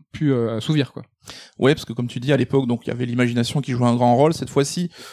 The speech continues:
Speaker 2: la vision est un peu plus imposée, mais ça, ça permet surtout de, d'avoir une ville qui apparaît plus crédible.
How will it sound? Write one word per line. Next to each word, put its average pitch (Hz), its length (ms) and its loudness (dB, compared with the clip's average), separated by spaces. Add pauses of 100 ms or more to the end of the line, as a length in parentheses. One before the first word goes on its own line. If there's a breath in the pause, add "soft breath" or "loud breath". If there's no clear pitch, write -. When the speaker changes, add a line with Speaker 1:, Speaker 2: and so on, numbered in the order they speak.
(120 loud breath)
Speaker 2:
la 123 100 2
vision 139 300 2
est 143 40 6
un 135 60 6
peu 135 140 2
plus 147 160 2
imposée, 165 340 4
mais 143 80 2
ça, 127 320 -2
ça 123 200 -4
permet 147 260 2
surtout 175 320 -6
de, 123 200 -2
d'avoir 127 280 2
une 127 100 0
ville 156 160 -2
qui 160 120 -4
apparaît 135 260 2
plus 151 240 -6
crédible. 156 420 0